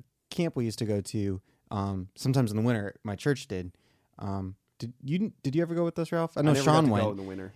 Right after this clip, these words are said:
Speaker 1: It never was that cold, though. We'd always go up and it would be, like, just under,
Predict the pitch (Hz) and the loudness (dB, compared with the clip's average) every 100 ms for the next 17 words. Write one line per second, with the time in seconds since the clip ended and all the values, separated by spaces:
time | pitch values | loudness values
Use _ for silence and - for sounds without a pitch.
0 | _ 151 151 190 220 196 160 143 120 120 | _ 4 4 6 6 6 6 4 4 2
1 | - 98 139 139 - 117 104 123 160 160 | 0 -6 -6 -6 -8 -14 -4 2 6 4
2 | 131 123 117 123 117 107 98 117 110 107 | 4 2 4 2 0 -2 -2 -4 -4 -4
3 | 110 - _ _ - 127 113 110 - 117 | -6 -10 _ _ -4 0 2 0 -4 -2
4 | 110 120 123 | 0 2 0